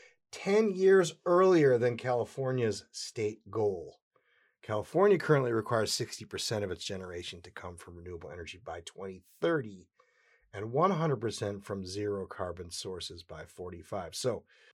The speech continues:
f-, California's goal for California is less aggressive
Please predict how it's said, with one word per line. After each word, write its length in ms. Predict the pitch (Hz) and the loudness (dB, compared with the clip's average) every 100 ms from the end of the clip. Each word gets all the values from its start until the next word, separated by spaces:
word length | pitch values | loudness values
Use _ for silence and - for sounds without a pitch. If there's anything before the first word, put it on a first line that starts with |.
| _ | _
f-, 120 | - | -6
California's 600 | - 175 214 196 175 143 | 2 4 4 2 2 2
goal 200 | 113 117 | 2 2
for 100 | - | 0
California 720 | 110 107 95 - 107 104 85 - | -4 -6 -6 -10 -12 -12 -14 -14
is 200 | 90 87 | -14 -12
less 220 | 90 87 76 | -10 -10 -12
aggressive 500 | 71 85 - - | -12 -12 -12 -14